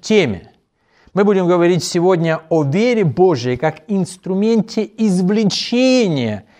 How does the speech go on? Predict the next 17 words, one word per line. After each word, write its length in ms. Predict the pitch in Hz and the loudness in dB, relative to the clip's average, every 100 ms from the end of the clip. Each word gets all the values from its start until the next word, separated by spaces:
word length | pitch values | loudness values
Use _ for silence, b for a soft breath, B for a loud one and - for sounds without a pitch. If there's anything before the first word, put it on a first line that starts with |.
| b | b
содержимого 1160 | - - 175 156 175 131 151 220 240 139 101 98 b b | -16 -6 -2 0 0 0 -2 0 2 0 -2 -8 b b
содерж-, 560 | - 156 151 - - - | -6 -4 -4 -6 -10 -12
совершенной 680 | - 151 147 - 214 208 147 | -6 -4 -4 -4 -4 -2 -2
воли 260 | 143 160 | 0 0
Божией. 360 | 151 143 90 - _ _ _ _ _ _ _ _ _ _ _ _ _ _ _ | 0 -2 -4 -10 _ _ _ _ _ _ _ _ _ _ _ _ _ _ _
То 80 | 196 | -6
есть 120 | - | -4
представьте, 480 | 214 208 302 240 220 | -4 -2 -2 -2 -4
что 200 | - 214 | -4 -2
у 140 | 214 | 0
Бога 600 | 180 247 262 196 190 226 - _ _ _ _ _ _ | 2 2 4 2 0 -2 -8 _ _ _ _ _ _
есть 260 | 175 202 - | -2 -2 0
то, 120 | 269 | -2
что 180 | - 214 | 0 0
Он 140 | 214 | 0
приготовил, 760 | - 220 180 202 202 190 123 101 | 0 0 2 2 2 2 2 -2
Его 540 | 120 180 202 180 - | 0 4 4 2 -6